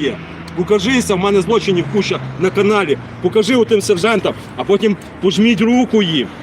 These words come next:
пожміть. Тобто пі-, протягніть руку. І вам вони скажуть, що ви там Малюку скажете. То нормальний чувак, в мене півтора року злочину, я показую в прямому ефірі, він не виходить на ефір.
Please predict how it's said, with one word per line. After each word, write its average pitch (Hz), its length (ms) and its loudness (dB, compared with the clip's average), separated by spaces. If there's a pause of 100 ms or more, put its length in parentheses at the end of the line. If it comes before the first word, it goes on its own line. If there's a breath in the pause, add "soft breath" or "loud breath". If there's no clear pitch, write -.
(120)
пожміть. 180 460 2 (580)
Тобто 180 220 2 (480)
пі-, 190 120 2
протягніть 202 560 2
руку. 147 300 0
І 123 140 -2
вам 208 180 2
вони 208 180 4
скажуть, 202 420 -2 (440)
що 226 140 4
ви 240 120 4
там 214 180 2
Малюку 202 380 2
скажете. 151 380 -4 (120)
То 180 80 -2
нормальний 220 480 2
чувак, 233 380 2 (460)
в 156 40 -2
мене 214 220 2
півтора 214 400 2
року 196 240 2
злочину, 180 380 -2
я 160 100 -2
показую 156 440 -6
в - 40 -8
прямому 170 380 -6
ефірі, 196 340 -2
він 170 120 -4
не 165 80 -2
виходить 165 440 -4
на 147 80 -6
ефір. 143 300 -4